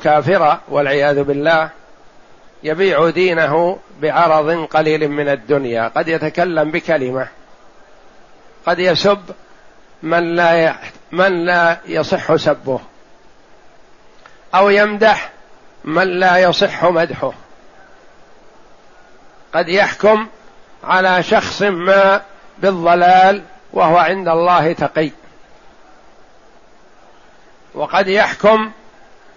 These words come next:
على شخص بالصلاح والاستقامة وهو فاجر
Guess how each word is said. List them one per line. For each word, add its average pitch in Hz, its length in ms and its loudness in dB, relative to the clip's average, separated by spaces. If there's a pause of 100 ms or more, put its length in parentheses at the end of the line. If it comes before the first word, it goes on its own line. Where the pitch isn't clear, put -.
على 180 460 0
شخص 196 400 -2
بالصلاح 190 840 2
والاستقامة 196 1000 2 (380)
وهو 170 360 2
فاجر 165 560 0